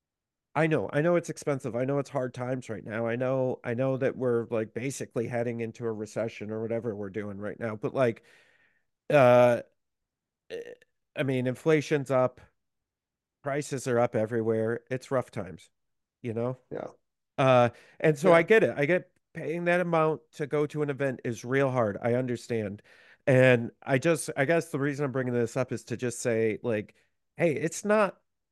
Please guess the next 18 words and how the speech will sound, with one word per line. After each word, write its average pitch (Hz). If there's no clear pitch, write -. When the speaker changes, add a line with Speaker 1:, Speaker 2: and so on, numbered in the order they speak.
Speaker 1:
you 151
have 180
to 170
understand 143
all 135
the 139
costs 131
that 123
are 120
incurred, 113
and, 120
like, 120
asking 151
someone 135
to 120
foot 123
that 127
bill 127